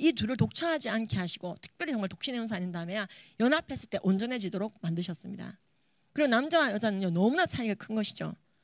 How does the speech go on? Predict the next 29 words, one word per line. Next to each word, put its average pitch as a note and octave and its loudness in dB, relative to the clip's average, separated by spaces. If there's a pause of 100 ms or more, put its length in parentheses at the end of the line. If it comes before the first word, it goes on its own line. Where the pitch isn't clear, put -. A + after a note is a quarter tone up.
(400)
남자와 C#4+ 4
여자가 A#3+ 2
언제 F#3+ 0
정해지느냐? F#3 0
수정 F4+ -2
당시, F3+ -4
정자와 C#4 2
난자가 G3 2
만날 B3+ 2
때 - -4
정해져 F3 -4
버립니다. E3+ -8 (440)
그리고 A3 -2 (800)
가끔 B3 4
간성 A3+ 0
환자, E3+ -4 (600)
예, G#3 4
성기 C#4 0
기형이 A3 0
유발되는 F#3+ 0
성염색체 A#3+ -2
기형 G3+ -4
간성 G#3+ -2
환자가 G#3 -2
있긴 F3 -4
하지만은 F3+ -4 (320)
보편적으로 A3+ 2
남자와 G3 2
여자, - -6